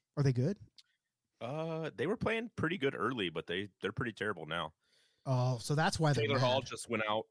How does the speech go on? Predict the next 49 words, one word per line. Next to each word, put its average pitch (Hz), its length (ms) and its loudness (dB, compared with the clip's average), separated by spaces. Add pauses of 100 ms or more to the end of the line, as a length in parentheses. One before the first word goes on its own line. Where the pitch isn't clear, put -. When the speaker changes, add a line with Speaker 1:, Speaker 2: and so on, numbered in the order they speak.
Speaker 1:
With - 140 4
a 143 80 4
knee 139 180 6
Speaker 2:
uh, 135 40 4
Speaker 1:
injury, 131 280 2
I - 20 -2
Speaker 2:
the 120 60 -2
Speaker 1:
saw 120 200 2
that. 117 60 0
Speaker 2:
season 92 260 -4
with, 82 160 -4 (260)
with 90 120 -2
a 80 40 -4
shoulder, 95 540 -2 (120)
and, 82 280 -10
uh, 80 260 -4
now 78 280 -2 (460)
Perry 82 220 2
can't 78 220 -6
play 78 180 -2
'cause 78 140 -10
he's 73 160 -10
banging 76 360 -8 (340)
Bedard's 78 380 -4
mom, 90 220 -2
and 78 80 -6
he 95 80 -4
was 95 140 -6
playing 78 180 -4
pretty 80 180 -4
good 78 180 -6
too. 92 120 -6
Speaker 1:
That 294 180 2
doesn't 320 260 2
seem 262 200 2
like 208 160 2
something 202 320 2
you 180 120 6
should 165 180 2
not 165 180 0
get 151 120 0
to 135 60 -2
play - 280 2
for. - 360 -8 (1160)
You 151 80 2
know 165 60 6
what 156 140 4
I'm 156 100 8
saying? 233 160 2